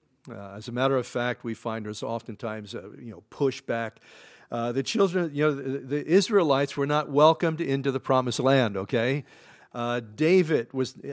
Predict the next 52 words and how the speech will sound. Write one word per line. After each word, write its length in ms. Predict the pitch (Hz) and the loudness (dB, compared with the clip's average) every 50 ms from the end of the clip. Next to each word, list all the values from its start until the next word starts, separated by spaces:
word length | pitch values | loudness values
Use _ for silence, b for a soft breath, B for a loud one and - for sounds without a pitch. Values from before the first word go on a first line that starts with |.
| - - 147 120 | -12 -14 -14 -4
David 380 | 120 151 165 196 180 180 160 - _ - - | -2 0 2 2 0 -2 -4 -6 _ -20 -16
had 180 | - 135 147 143 | -8 -6 -4 -4
a 60 | 139 | -4
fight 400 | - - - 160 156 160 160 139 | -6 -6 -2 0 0 0 -2 -2
basically 520 | 135 143 143 131 - 143 - 139 139 135 123 | 0 0 0 0 -4 -8 -6 -4 -4 -4 -6
for 180 | - - - | -8 -12 -12
seven 480 | - - - - 175 190 180 190 190 180 | -10 -6 0 2 2 2 2 0 -2 2
years 300 | 180 170 156 143 135 123 | 4 8 8 8 8 6
before 420 | - 131 117 - - 135 131 131 | 2 -4 -4 -4 -2 -2 -2 0
he 140 | 127 131 131 | 0 -2 -2
assumed 420 | 127 120 - - 143 135 139 127 | -2 -4 -4 -6 -4 -6 -6 -6
his 140 | 113 117 107 | -6 -8 -8
throne. 400 | - - 123 117 117 113 107 98 B B B B B B B B B B | -8 -10 -8 -6 -6 -6 -8 -10 B B B B B B B B B B
And 140 | 143 147 156 | 0 0 0
it 80 | 156 | 0
was 140 | 156 156 - | 0 0 2
always 320 | 185 190 233 269 277 214 | 2 2 2 2 0 0
going 160 | - 208 185 185 | 2 2 2 2
to 60 | 165 | 2
be 120 | 156 160 | 0 0
resistance 600 | 151 151 143 120 107 156 165 151 - 147 120 - | 2 0 0 -2 -2 -2 -2 -2 -2 -6 -10 -10
to 80 | - 120 | -12 -8
God's 320 | 104 123 120 123 123 - | -4 -4 -4 -4 -4 -8
plan. 460 | - - - 117 110 107 101 92 95 95 _ | -12 -12 -10 -10 -8 -8 -10 -12 -16 -20 _
You 120 | - 110 | -14 -14
know, 40 | 104 | -14
God, 580 | 104 95 - 127 123 131 139 139 139 123 110 127 | -14 -10 -6 -2 0 2 2 2 2 -2 -6 -12
you 120 | 135 123 113 | -10 -8 -6
know, 100 | 120 117 | -6 -6
working 520 | 110 110 117 123 135 131 - 135 117 113 | -6 -4 -2 -2 -2 -2 -4 -8 -8 -8
in 120 | 107 107 | -8 -6
any 200 | 110 117 127 135 | -6 -6 -6 -8
particular 480 | 131 - - - - - 127 - 120 110 | -6 -6 -6 -6 -4 -8 -8 -8 -8 -10
way, 220 | 107 107 113 117 | -8 -6 -6 -6
there's 180 | 117 110 107 - | -6 -6 -10 -10
gonna 160 | - 117 110 | -10 -12 -12
be 160 | 101 107 107 | -10 -12 -12
a, 80 | 101 98 - _ _ _ 131 | -12 -14 -16 _ _ _ -16
a, 80 | 113 107 - _ _ _ - | -16 -16 -18 _ _ _ -20
a 100 | - 101 | -18 -18
fight 480 | - - - - - 147 135 147 151 139 | -18 -18 -18 -6 -2 -2 -2 0 -2 -6
against 360 | 135 120 131 127 120 - - | -8 -8 -10 -12 -12 -12 -12
that. 300 | 120 113 113 113 117 B B B B B B B B B | -10 -10 -10 -10 -12 B B B B B B B B B
And, 160 | 127 123 - | -4 -4 -2
and 160 | - 139 135 139 | -2 -2 2 2
we 100 | 143 139 | 2 0
see 260 | - - - 240 233 | 0 -2 -2 -2 -2
it 80 | 190 | -2
here 220 | 135 180 165 151 139 | 0 4 4 4 4
particularly 440 | - - 139 - 151 139 - 143 120 | 4 2 -2 -2 -2 -2 -2 -4 -2
for 160 | - 139 117 | 0 -2 -2
Paul 580 | - _ - - 139 135 143 147 147 143 131 | -2 _ -6 -2 0 2 2 2 0 -2 -4